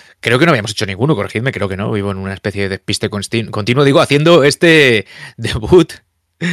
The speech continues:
muy cañí con la intro de un juego mítico que an-, hablamos antes de empezar el programa. Se ha conseguido preservar hace no demasiado, pero que en su día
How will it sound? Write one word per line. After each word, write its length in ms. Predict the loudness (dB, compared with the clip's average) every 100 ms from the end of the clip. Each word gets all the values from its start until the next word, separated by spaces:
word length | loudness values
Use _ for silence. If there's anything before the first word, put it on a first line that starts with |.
| -6 -6
muy 220 | 2 2
cañí 400 | 4 0 0 -2
con 240 | -2 -6 -8
la 100 | -8
intro 320 | -8 -4 -2
de 60 | 0
un 200 | -4 -8
juego 640 | -6 -4 -2 -4 -6 -8
mítico 420 | -10 -12 -8 -8
que 80 | -8
an-, 160 | -10 -10
hablamos 360 | -4 -2 0 -2
antes 180 | -2
de 20 | -2
empezar 220 | -2 -2
el 80 | -2
programa. 340 | -2 -2 -6 _ -20 -20 -8
Se 100 | -4
ha 60 |
conseguido 760 | -2 -2 0 0 -2 -2 -2 0
preservar 480 | -2 -2 -2 0 -2
hace 160 | -2
no 80 | -4
demasiado, 400 | -4 -4 0 0
pero 160 | 2 0
que 100 | -2
en 40 |
su 140 | -6 -2
día 460 | 0 0 -2 -4